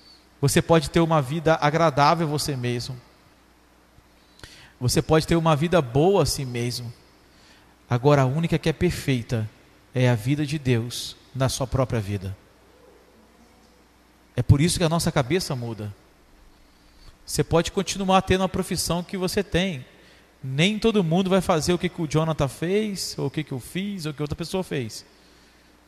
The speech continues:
Ninguém precisa ser a cópia de ninguém aqui, de outro homem. Mas nós precisamos colocar as nossas ferramentas, o nosso ofício,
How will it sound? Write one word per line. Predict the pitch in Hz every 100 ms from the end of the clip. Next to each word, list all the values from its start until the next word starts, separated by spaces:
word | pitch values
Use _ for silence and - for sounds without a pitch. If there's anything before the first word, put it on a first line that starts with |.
| _ _ _ _ _ -
Ninguém | 160 165 220
precisa | 208 -
ser | 208 214
a | 185
cópia | 196 202 196
de | 160 185
ninguém | 226 233 139 139 208 240
aqui, | 214 - 143 113 107 - -
de | 131 165 151
outro | 151 165 196
homem. | 156 131 117 107 - - _ _ _ _ _ _ _ _ -
Mas | 139 151 127
nós | 143 165 196
precisamos | - 190 156 175 180
colocar | - 170 - 160
as | 147
nossas | 143 165 170 165
ferramentas, | 175 160 165 147 143 135 147
o | 147
nosso | 135 143 160 190
ofício, | 175 - 139 - 127